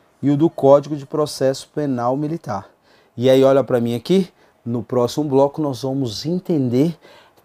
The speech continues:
cada uma das etapas do cri-,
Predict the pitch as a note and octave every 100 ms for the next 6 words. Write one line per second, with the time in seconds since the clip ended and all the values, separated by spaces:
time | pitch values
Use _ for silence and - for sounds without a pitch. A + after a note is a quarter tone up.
0 | _ _ - G3 G3+ G#3+ F#3+ F3 E3+ D3+
1 | D3+ E3+ F3 E3+ D3 D3 C3 C3 - A2+
2 | A#2 - C3+ - - - _ _ _ _
3 | _ G#2 G2+ F#2+ B2 A#2+ - A#2 A2+